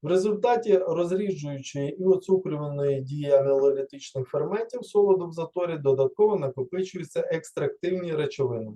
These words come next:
Максимальна кількість екстракта виходить при температурі шістдесят п'ять-сімдесят градусів за Цельсієм.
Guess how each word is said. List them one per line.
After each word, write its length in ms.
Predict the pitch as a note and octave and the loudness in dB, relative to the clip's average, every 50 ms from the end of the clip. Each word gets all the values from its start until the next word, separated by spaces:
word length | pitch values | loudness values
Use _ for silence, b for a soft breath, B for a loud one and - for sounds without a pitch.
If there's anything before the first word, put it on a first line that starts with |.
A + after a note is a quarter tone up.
| - _ _ _ _ _ _ _ _ _ _ _ _ _ _ _ _ _ _ _ _ _ _ _ _ | -18 _ _ _ _ _ _ _ _ _ _ _ _ _ _ _ _ _ _ _ _ _ _ _ _
Максимальна 560 | - D#3+ E3 E3 - G3+ F#3+ G3 G3 F#3+ F3 E3+ | -4 -4 -2 0 2 2 4 4 4 4 2 2
кількість 480 | - F#3+ F#3+ F#3 - F#3+ F3+ - - _ _ _ _ _ _ - - | 2 2 2 2 2 0 -4 -4 -6 _ _ _ _ _ _ -8 -6
екстракта 600 | C#3+ C#3 - - - G3+ A3+ B3 B3 - - G#3 | -6 -6 -4 -2 -2 0 0 0 -2 2 2 4
виходить 560 | G3 F#3 F#3 F#3 - F3+ F#3 F#3 D#3+ C#3 - | 4 4 2 2 0 -2 -2 -4 -4 -8 -8
при 120 | - D#3 | -8 -6
температурі 680 | D3+ D#3 D#3 C#3+ C3+ C#3+ C#3 C#3 C#3 C#3+ D3+ D3 C#3+ C#3 | -4 -4 -4 -2 0 2 2 2 2 0 -2 -2 0 -2
шістдесят 640 | B2+ - C3 C3 B2 B2 B2 B2 - B2 A#2 A2+ - - | -2 -2 -2 -2 0 0 0 0 0 0 -2 -2 -2 -4
п'ять-сімдесят 800 | - - - - - - C3 B2+ B2 B2 - - C#3 D3 - - _ _ _ _ _ _ _ _ _ _ _ _ _ _ _ _ _ _ _ _ _ _ _ _ _ - | -2 -2 -2 -4 -6 -6 -6 -4 -6 -4 -2 0 0 0 -2 -6 _ _ _ _ _ _ _ _ _ _ _ _ _ _ _ _ _ _ _ _ _ _ _ _ _ -2
градусів 720 | C3+ C3+ C3 C#3 C#3+ C#3+ C#3+ C#3 - C#3 C#3 C#3 - - - _ _ _ _ _ _ _ _ _ _ - | 2 4 6 6 6 6 4 0 0 2 0 0 0 -2 -8 _ _ _ _ _ _ _ _ _ _ -4
за 200 | B2 B2+ D#3 C#3+ | -2 -2 0 -2
Цельсієм. 580 | - - - - - - - - G2 F#2+ F#2+ | -2 -2 -2 -2 -2 -4 -6 -12 -14 -14 -14